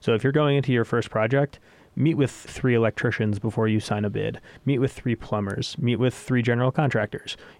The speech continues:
I guarantee you will learn something from each and every one of them. And a lot of it will be the fact that there's not one way to skin a cat. Sorry, John, I know you have two cats. <laughs>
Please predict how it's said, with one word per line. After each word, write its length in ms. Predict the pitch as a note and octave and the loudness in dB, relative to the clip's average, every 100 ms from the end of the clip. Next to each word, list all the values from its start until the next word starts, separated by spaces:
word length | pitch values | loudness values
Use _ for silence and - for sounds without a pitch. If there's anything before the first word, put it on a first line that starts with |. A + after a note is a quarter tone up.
| - | -4
I 100 | B2+ | -2
guarantee 640 | A#2+ A#2 B2+ C3 B2+ B2+ B2 | 0 2 4 4 2 4 4
you 140 | A#2+ | 4
will 160 | A#2 A2 | 4 4
learn 240 | G#2+ G#2+ | 2 2
something 320 | A#2 A2+ A#2+ | 2 2 0
from 240 | A2+ A2+ A2 | 0 -2 0
each 180 | A2+ | -2
and 100 | A#2+ | 0
every 200 | A2 G#2+ | 0 0
one 160 | G#2 G#2 | -2 -2
of 80 | A2+ | 0
them. 320 | C#3 C#3+ C#3+ - - - | 2 2 0 -4 -20 -10
And 320 | - A2+ A2+ A2+ | 0 2 2 2
a 100 | A#2+ | 4
lot 220 | A#2 C3+ | 4 4
of 80 | B2+ | 2
it 140 | A#2+ | 2
will 180 | D3+ D#3+ | 2 2
be 380 | A#2+ A2+ A2+ A#2 | 4 4 2 0
the 120 | B2 | -2
fact 320 | - G#2+ - | 0 0 0
that 220 | - G#2+ - - - | -2 -2 -4 -14 -4
there's 200 | A2+ G#2 | -2 0
not 240 | A2+ A2 | 2 2
one 220 | A2+ A2 A2 | 0 0 0
way 120 | G#2+ | -2
to 100 | A2 | -4
skin 200 | - G#2+ | -4 -4
a 60 | |
cat. 280 | G#2 G#2+ A2+ - _ _ _ | -2 -4 -4 -8 _ _ _
Sorry, 260 | - A#2 A2 | -10 -8 -6
John, 260 | A2 A2+ | -4 -4
I 40 | A2+ | -4
know 100 | A2+ | -2
you 120 | A#2 | -2
have 120 | A#2 | -4
two 120 | - | -6
cats. 380 | - A#2+ B2+ - - - - | -4 -4 -6 -8 -10 -8 -2
<laughs> 140 | D#3+ | -4